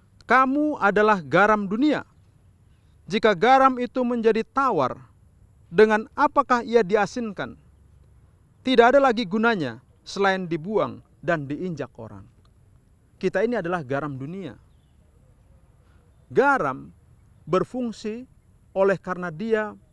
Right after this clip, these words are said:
memberikan pengaruh, memberikan rasa terhadap apa saja yang di dekatnya atau yang bersinggungan dengan dia. Sebagai garam, kita juga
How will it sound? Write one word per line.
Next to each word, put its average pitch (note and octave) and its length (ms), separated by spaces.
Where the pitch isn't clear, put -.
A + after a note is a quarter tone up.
memberikan F3+ 580
pengaruh, F3 480
memberikan E3 480
rasa C#3+ 480
terhadap D#3+ 380
apa D4+ 300
saja E3 500
yang F#3+ 480
di D#3+ 160
dekatnya F#3 1200
atau D#3+ 240
yang F3 220
bersinggungan F#3 840
dengan C#3 320
dia. G2 220
Sebagai G#3+ 400
garam, F#3 560
kita B3 300
juga G3 320